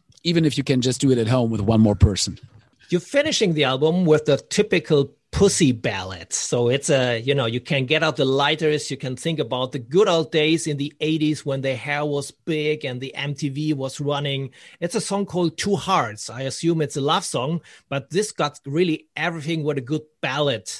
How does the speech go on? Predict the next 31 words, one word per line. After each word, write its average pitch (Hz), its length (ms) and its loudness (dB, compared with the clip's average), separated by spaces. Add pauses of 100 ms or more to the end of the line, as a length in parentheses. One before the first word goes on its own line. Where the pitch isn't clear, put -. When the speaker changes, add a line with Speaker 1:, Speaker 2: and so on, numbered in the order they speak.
(220)
Speaker 2:
should 165 240 -2
have. 131 300 -6
So 139 200 -4
it's, 135 260 -8 (200)
it 147 140 -4
would 190 140 2 (100)
be 175 160 0
a 147 60 0
perfect 208 580 -2
song 190 320 -2
for 156 180 -2
the 135 120 -6
Kusha 214 460 0
Rock 131 240 -2
C - 180 -4
D 143 180 -4
samplers. 113 760 -10 (500)
Speaker 1:
Yeah, 208 160 0
I 131 60 0
mean, 131 160 2
they 123 160 2
can 143 180 0
call 151 200 0
me 147 140 2
anytime. 147 600 -2 (220)
My 117 100 -2
number's 127 380 2
out 151 200 0
there. 110 260 -4 (420)
And, 113 400 0
uh, 104 340 -6